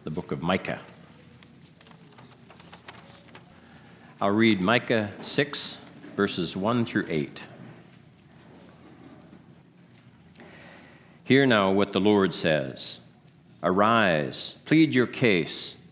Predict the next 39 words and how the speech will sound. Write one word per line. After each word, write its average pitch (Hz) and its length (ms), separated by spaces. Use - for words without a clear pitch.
before 92 260
the 87 80
mountains, 85 720
and 92 120
let 104 140
the 90 80
hills 95 540
hear 117 260
your 78 180
voice. 78 600
Hear, 127 380
O 104 80
you 95 160
mountains, 80 600
the 92 100
Lord's 92 240
complaint, 85 640
and 85 120
you 87 80
strong 113 420
foundations 104 920
of 87 220
the 87 180
earth. 82 400
For 98 140
the 98 80
Lord 113 240
has 110 200
a - 40
complaint 117 500
against 90 380
his 76 180
people, - 400
and 87 200
he 98 120
will 104 280
contend 92 600
with 80 220
Israel. 71 460